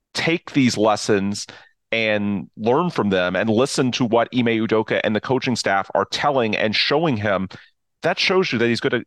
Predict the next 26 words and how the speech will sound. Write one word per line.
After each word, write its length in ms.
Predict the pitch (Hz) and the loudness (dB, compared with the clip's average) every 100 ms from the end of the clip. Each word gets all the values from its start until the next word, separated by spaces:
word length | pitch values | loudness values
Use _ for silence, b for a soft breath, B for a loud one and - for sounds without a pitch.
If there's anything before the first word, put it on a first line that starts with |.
| _ | _
he's 260 | 120 131 127 | 0 2 2
got 120 | 143 | 0
a 80 | 139 | 0
good 140 | 127 | -2
head 160 | 113 107 | 0 0
on 100 | 92 | 0
his 80 | 85 | -2
shoulders, 380 | - 58 64 | -2 -4 -4
that 140 | - 110 | -2 2
he 160 | 117 | 4
is 160 | 131 120 | 4 2
still 320 | - 127 113 | 0 0 2
willing 400 | 104 117 107 101 | 2 2 2 -2
to 200 | - 120 | -4 -2
listen. 520 | 101 110 - - - - | 0 2 0 -2 -4 -4
And 320 | 117 110 107 107 B B - | -2 0 0 -4 B B -6
if 160 | 131 | -4
you 100 | 147 | -2
combine 480 | 160 143 123 127 127 | -2 -2 0 0 0
the 140 | 117 98 | 0 0
athletic 480 | 98 110 139 185 | 0 -2 -2 -2
gifts 440 | - 131 123 - - B _ - | -2 0 0 -6 -16 B _ -6
with 320 | 113 151 147 127 | 2 2 2 0
a 80 | 123 | 0
willingness 640 | 110 117 151 139 120 113 - | 0 2 2 2 0 -2 -4
to 480 | - 123 117 113 | -2 2 2 2